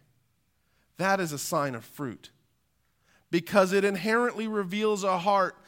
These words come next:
that is lifted off of the mundane to the heavenly realm with an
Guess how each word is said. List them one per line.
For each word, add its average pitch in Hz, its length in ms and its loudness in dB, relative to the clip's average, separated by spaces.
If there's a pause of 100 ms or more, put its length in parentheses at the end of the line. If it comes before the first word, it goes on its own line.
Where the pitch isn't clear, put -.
(120)
that 196 140 2
is 180 160 0
lifted 226 440 0
off 214 320 6
of 208 180 -2
the 175 140 -2
mundane 196 800 2 (240)
to 269 580 4 (160)
the 202 140 4
heavenly 214 500 4
realm 175 480 2 (800)
with 190 180 0
an 202 100 0